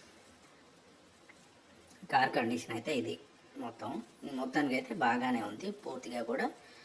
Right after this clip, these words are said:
కారు నీట్‌గా మెయింటైన్ చేయబడ్డ కారే. ఇంకా మొత్తం పాత కారు కాబట్టి కొంచెం యావరేజ్గానే ఉంటది కాబట్టి మీరు చూసి కొనుక్కోవచ్చు. పూర్తిగా కారుని చూసుకున్న తర్వాత కొనుక్కోండి. మన ఛానల్ అయితే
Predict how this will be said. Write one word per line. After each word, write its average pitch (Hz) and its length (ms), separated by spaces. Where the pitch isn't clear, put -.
కారు - 320
నీట్‌గా 131 380
మెయింటైన్ 117 420
చేయబడ్డ 113 340
కారే. 113 320
ఇంకా 117 280
మొత్తం 110 320
పాత 117 240
కారు - 240
కాబట్టి - 360
కొంచెం 113 300
యావరేజ్గానే - 600
ఉంటది - 240
కాబట్టి - 380
మీరు 110 340
చూసి - 300
కొనుక్కోవచ్చు. 107 600
పూర్తిగా 339 400
కారుని 262 380
చూసుకున్న - 340
తర్వాత 110 260
కొనుక్కోండి. 113 600
మన 156 160
ఛానల్ 180 360
అయితే 170 240